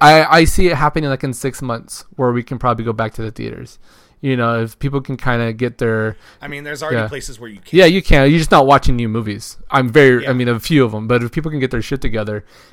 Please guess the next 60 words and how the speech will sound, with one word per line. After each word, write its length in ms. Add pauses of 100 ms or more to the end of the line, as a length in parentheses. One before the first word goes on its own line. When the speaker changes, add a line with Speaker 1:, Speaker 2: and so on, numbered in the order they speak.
(140)
Speaker 1:
and, 200
like, 180
you 80
know, 300
uh, 120
this 220
is 60
the 80
same 160
people 260
that, 160
like, 140
complain 320
about, 240
they're 100
not 200
Speaker 2:
On 0
a 40
Speaker 1:
a-, 220
yeah, 140
Speaker 2:
widespread 340
Speaker 1:
they're 100
not 140
Speaker 2:
basis. 60
Speaker 1:
able 140
to 80
do 280
it. 160
Like, 260
they're 160
the 80
ones 140
that's 160
complained 340
that 80
we 80
don't 160
have, 300
you 100
know, 160
we 180
can't 300
do 140
anything, 360
but 160
they're 160
also 200
not 180
doing 160
anything 260
on 120
their 120
part 280
to 100
help 240
ensure 320
that. 240 (380)
So 160
going 260
forward, 460